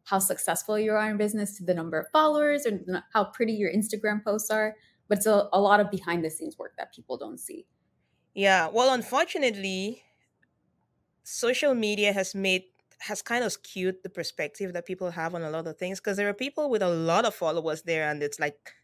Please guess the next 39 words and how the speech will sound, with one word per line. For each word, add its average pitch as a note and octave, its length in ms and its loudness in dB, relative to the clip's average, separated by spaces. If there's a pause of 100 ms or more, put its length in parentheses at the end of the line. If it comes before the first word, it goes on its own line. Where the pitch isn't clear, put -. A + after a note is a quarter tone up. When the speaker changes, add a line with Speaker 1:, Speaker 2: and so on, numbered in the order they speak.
Speaker 2:
nothing F3 440 0
actually D3+ 320 -4
happening D3+ 420 -6
in D3 100 -4
real D3+ 220 -2
life. C3+ 240 -4
It's C#3 120 -12
just, D#3+ 300 -4 (220)
it's F3 100 -4
just E3+ 160 -2
all F3 120 2
the E3+ 100 -2
hype. E3 340 0
And E3+ 100 -4
there F3 100 2
are E3+ 80 2
people G3 340 -4
who F3+ 140 -4
are D#3+ 60 0
not F3+ 240 4
even F3 200 0
active D#3 400 2
right C3 240 -4
there, C3 260 -6 (400)
and F#3+ 220 4
they F3+ 80 6
Speaker 1:
Mm. F#3+ 60 -2
Speaker 2:
have - 280 -14
a - 40 -4
solid, D#3+ 500 0
solid D3+ 420 -2
business C#3+ 380 -4
in D3+ 80 -10
the C#3 80 -8
back. B2 300 -10 (440)
So F3+ 460 10 (180)
for, A#3 100 8 (220)
for A3+ 60 4
you, G#3+ 600 2